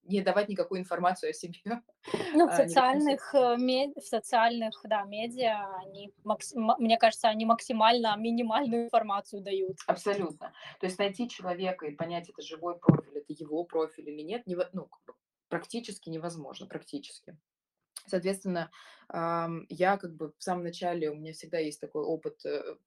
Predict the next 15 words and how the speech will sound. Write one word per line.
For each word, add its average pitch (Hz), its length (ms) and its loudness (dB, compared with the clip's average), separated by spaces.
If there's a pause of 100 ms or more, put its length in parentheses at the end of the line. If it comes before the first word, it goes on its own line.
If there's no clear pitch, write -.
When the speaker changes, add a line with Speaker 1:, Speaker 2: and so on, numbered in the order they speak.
(240)
Speaker 1:
подход, 180 380 0
вернее, 160 220 -8
к - 100 -14
нетворкингу 160 600 -4
через 156 380 -6
образование, 160 760 -4
через - 260 -12
курсы, 240 400 -6
потому 147 260 -14
что, - 200 -20
ну, 180 100 -8
у - 280 -20
тебя 165 180 -6
тогда 151 220 -12
сразу 151 280 -6